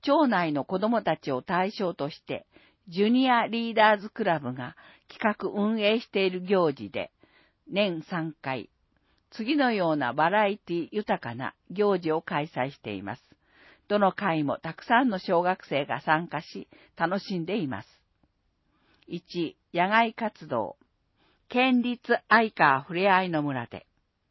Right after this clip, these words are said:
ピザ作りやゲームなどの野外活動を行います。二、カヌー教室。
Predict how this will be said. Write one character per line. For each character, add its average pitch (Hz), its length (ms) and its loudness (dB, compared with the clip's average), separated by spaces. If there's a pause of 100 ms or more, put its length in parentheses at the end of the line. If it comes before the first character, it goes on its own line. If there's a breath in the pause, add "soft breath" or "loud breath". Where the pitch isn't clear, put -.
(480)
ピ 202 80 -12
ザ 214 240 6
作 240 240 -8
り 139 100 -8
や 127 220 -4 (260)
ゲ 247 380 2
ー - 20 2
ム 240 180 0
な 233 160 0
ど 156 120 -2
の 127 220 -4 (200)
野 165 160 -2
外 226 220 0
活 254 220 -2 (100)
動 214 140 2
を 170 100 0
行 156 140 -8
い 107 240 -6
ま 101 160 -10
す。 - 60 -20 (1000)
二、 185 320 -6 (420)
カ 185 180 2
ヌ 254 240 2
ー 269 100 -2
教 190 280 2
室。 - 420 -14